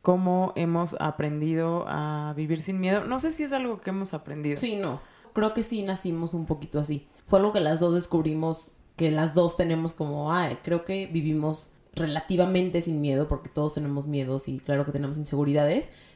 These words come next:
Speaker 2: pero más bien fue algo que fuimos, fuimos descubriendo en base a las cosas que hemos vivido y las decisiones que hemos tomado.
Speaker 1: Ujú.
Speaker 2: Pero está cagado, o sea, que, ¿cómo? Porque cuando decimos así como, "Ah, las dos vivimos sin miedo"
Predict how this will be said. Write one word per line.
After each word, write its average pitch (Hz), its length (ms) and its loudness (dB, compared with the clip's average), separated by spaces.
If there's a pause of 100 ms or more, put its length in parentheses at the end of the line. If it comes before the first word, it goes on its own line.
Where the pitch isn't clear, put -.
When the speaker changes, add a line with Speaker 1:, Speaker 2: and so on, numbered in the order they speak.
Speaker 2:
pero 170 280 6
más 175 200 2
bien 190 260 0 (200)
fue 185 140 6
algo 180 180 6
que 170 80 -6
fuimos, 165 480 0
fuimos 175 240 -2
descubriendo 151 920 0 (160)
en 160 220 2
base 160 460 2
a 156 140 4
las 143 240 0
cosas 160 320 0
que 147 340 0
hemos 151 340 -4 (220)
vivido 160 440 2
y 160 60 2
las 156 140 4
decisiones 156 580 -2
que 160 80 -4
hemos 151 180 -2
tomado. 139 400 0 (260)
Speaker 1:
Ujú. 165 380 0 (340)
Speaker 2:
Pero 214 140 0
está 233 140 -6
cagado, 269 340 2
o 160 40 -6
sea, 190 160 -8
que, 226 300 -10
¿cómo? 254 420 -10 (520)
Porque 202 260 -2
cuando 220 240 -2
decimos 240 340 0
así 226 200 -4
como, 180 340 -6
"Ah, 190 120 0
las 175 180 0
dos 202 120 -2
vivimos 214 300 -4
sin 165 180 -4
miedo" 160 520 -2